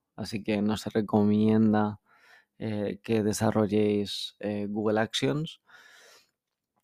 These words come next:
Como sabéis, eh, Google Actions, y si no sabéis, eh, bueno, os lo explico, son las aplicaciones de voz pa'l, pa'l asistente de voz para, de Google, para Google Assistant. Em,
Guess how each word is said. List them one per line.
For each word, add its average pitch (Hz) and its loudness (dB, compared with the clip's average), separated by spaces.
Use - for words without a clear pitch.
Como 123 8
sabéis, 117 4
eh, 113 2
Google 113 0
Actions, 131 -4
y 107 -4
si - -4
no 107 -2
sabéis, 110 -2
eh, 110 -4
bueno, 101 -6
os 98 -16
lo - -16
explico, 113 -6
son 110 2
las 107 -2
aplicaciones 110 0
de 113 2
voz 113 0
pa'l, 107 -2
pa'l 104 -6
asistente 104 -4
de 107 2
voz 101 -4
para, 101 -4
de 110 2
Google, 107 0
para 104 -8
Google 110 2
Assistant. 135 0
Em, 110 2